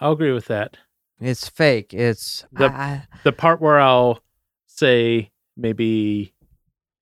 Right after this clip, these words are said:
Speaker 1: change a little bit and is where you have external community that is necessary for you to be able to grow internally.
Speaker 2: True.
Speaker 1: 'Cause without that external community,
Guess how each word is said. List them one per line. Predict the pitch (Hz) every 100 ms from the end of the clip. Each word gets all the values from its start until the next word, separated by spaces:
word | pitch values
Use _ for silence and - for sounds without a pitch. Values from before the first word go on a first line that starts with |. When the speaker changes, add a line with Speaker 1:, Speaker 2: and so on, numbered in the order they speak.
| _ _ _ _ _ -
Speaker 1:
change | - 139 117
a | 107
little | 113 135
bit | 110 104 - _ -
and | 110 101 98 -
is | 110 101 95 - - _ _ _ _ _ _
where | 120 113
you | 107
have | 117 110 98
external | - - 120 107
community | - 107 107 104 123
that | 101 98
is | 92
necessary | 101 101 - - 101
for | 95 -
you | 90 90
to | -
be | 101
able | 95 -
to | 95
grow | 90 90
internally. | 87 - 107 - - - _ _ _ _ _ _ _ _ _
Speaker 2:
True. | - 92 - _ _ _ _ _ _ - _
Speaker 1:
'Cause | 135
without | 117 135 131 127
that | - 110
external | 104 - 110
community, | 95 131 170 147 - 104 101